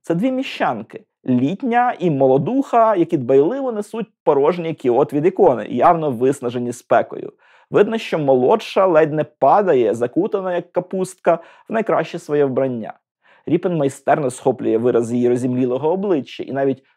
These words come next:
вологу прядку біля ока, що вибилася з-під хустки. І так, це одне з понад семидесяти облич,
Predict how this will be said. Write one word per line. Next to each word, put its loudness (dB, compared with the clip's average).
вологу 4
прядку 2
біля 4
ока, 2
що -4
вибилася -2
з-під -16
хустки. -12
І -12
так, 2
це 0
одне 4
з -14
понад -4
семидесяти -2
облич, 0